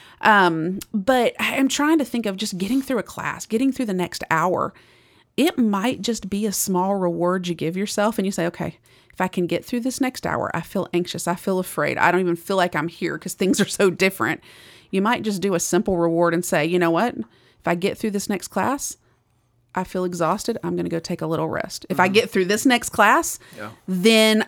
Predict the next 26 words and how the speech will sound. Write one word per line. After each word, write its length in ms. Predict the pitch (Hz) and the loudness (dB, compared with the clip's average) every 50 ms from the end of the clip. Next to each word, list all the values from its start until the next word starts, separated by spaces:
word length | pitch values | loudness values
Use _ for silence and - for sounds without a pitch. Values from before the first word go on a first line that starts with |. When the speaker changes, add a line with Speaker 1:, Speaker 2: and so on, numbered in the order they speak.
| - | 4
Speaker 1:
I 260 | - 196 220 196 220 202 | 4 4 4 4 4 2
am 220 | 214 214 220 226 | 2 2 0 0
going 380 | 160 185 190 196 196 196 226 240 - - 196 | 0 0 0 2 2 2 0 0 -2 0 0
to 380 | 175 165 170 165 170 185 196 - - - - - - 180 | 2 2 2 2 2 0 -2 -4 -12 -20 -20 -12 -10 -2
go 160 | 175 208 202 | 0 2 2
have 260 | 208 202 233 190 196 196 | 2 2 2 0 0 0
some 200 | - - 185 185 | -2 -4 -4 -2
socially 340 | - 190 196 - - 196 | 0 0 0 0 -2 -2
distanced 360 | 196 185 - - - 180 - - | -2 -2 -4 -4 -4 -6 -6 -2
coffee 300 | - 185 180 - 180 170 | 0 0 0 2 0 0
with 140 | 175 - | 0 -2
a 40 | - | -4
friend," 380 | - - - - - - 269 226 | -4 -2 -2 0 2 4 4 8
<laughs> 100 | 220 339 | 8 8
you 40 | 220 | 8
know? 240 | 202 175 180 202 - - - - - - | 8 6 6 4 4 0 -6 -18 -12 0
And 160 | - 262 269 277 | 4 4 6 6
so 100 | 277 269 | 6 6
those 240 | 269 392 466 - | 6 2 2 2
little 300 | 277 233 240 254 285 294 | 2 4 4 4 4 4
rewards 680 | 269 240 208 185 170 165 165 170 180 190 202 202 - - | 2 2 0 0 0 0 2 2 4 2 2 -2 -4 -6
to 100 | - 185 | -8 -8
keep 360 | - - - 196 196 - 190 | -8 -6 -8 -8 -6 -6 -8
you 80 | 175 | -8
going, 400 | 170 - 131 104 117 160 202 220 | -6 -2 -2 0 0 0 0 0
like, 220 | 226 226 214 - | 0 0 -2 -2